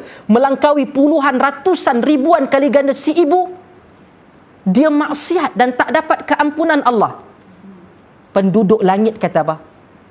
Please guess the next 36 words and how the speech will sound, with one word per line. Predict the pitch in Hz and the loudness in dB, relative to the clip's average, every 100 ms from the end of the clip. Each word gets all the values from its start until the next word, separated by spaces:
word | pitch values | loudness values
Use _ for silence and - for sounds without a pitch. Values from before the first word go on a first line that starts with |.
| - | -6
"Teruk | 175 160 | -4 -2
sungguh | - 156 147 147 131 | -4 -4 -2 -2 -4
kau | 127 127 | -6 -8
ni. | 127 | -12
Tak | - 196 | -10 -8
ada | 202 190 214 | -4 -2 -2
dah | 190 180 | -2 -4
yang | 160 165 160 | -2 -4 -4
kuasa | 185 185 - 185 | -6 -6 -4 -2
yang | 165 | -2
paling | 156 180 185 170 | -2 -4 -4 -6
kesian | 190 - 240 247 294 247 | -10 -8 -6 -4 -2 -4
dekat | 240 247 | -4 -4
engkau, | 254 - - 254 131 - - - | -6 -4 -2 -2 -4 -12 -20 -14
melainkan | 196 208 220 214 202 | -2 0 0 0 0
Allah | 202 196 190 226 240 | 0 0 2 0 0
Azza | 233 214 262 | -2 0 0
wa | 269 | 0
Jal. | 233 254 135 - - _ - - | 0 -2 -4 -12 -20 _ -20 -12
Tiba-tiba | 240 214 233 240 226 214 | -2 0 0 0 2 2
engkau | 196 233 220 | 0 -4 -4
tak | 233 | -4
layak | 190 196 220 233 220 | -2 -2 -2 -4 -6
untuk | 202 - 180 | -6 -6 -6
dapat | 196 - - | -6 -8 -12
keampunan | - 190 185 196 165 | -8 -6 -6 -6 -6
dia." | 131 131 - - - - - - - - - - - - - - - - - - - - | -10 -14 -20 -20 -20 -20 -20 -20 -20 -20 -20 -20 -20 -20 -20 -20 -20 -20 -20 -20 -20 -20
Sebab | - - | -4 -2
tu | - | 0
bila | 202 196 277 226 175 - | 0 2 2 0 -2 -6
kita | 226 - 202 | -4 -2 0
berbicara | 185 175 196 214 220 220 | 0 -2 -2 0 0 0
tentang | 190 185 180 175 | -2 -2 -2 -2
bahasa | 175 175 180 | -6 -4 -4
Arab | 208 220 | -2 -4
ni, | - | -4